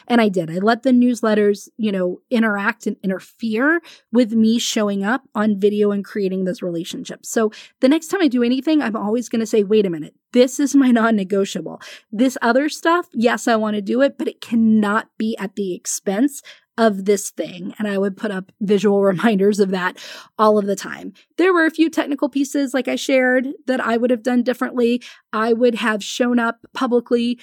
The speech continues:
a little more, right? Instead of going right into direct outreach, I would have done both. So there were just a few of those components that I would have done differently, but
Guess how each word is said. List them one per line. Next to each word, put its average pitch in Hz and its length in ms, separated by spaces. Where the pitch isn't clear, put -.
a 240 100
little 240 260
more, 226 420
right? 226 220
Instead 220 280
of 202 80
going 214 340
right 208 220
into 220 280
direct 202 480
outreach, 214 500
I 202 60
would 196 120
have 190 100
done 196 260
both. 294 220
So 427 160
there 440 180
were 466 140
just 480 220
a 320 80
few 359 220
of 302 100
those 294 200
components 214 800
that 214 260
I 190 260
would 196 340
have 190 320
done 185 480
differently, 330 520
but 226 340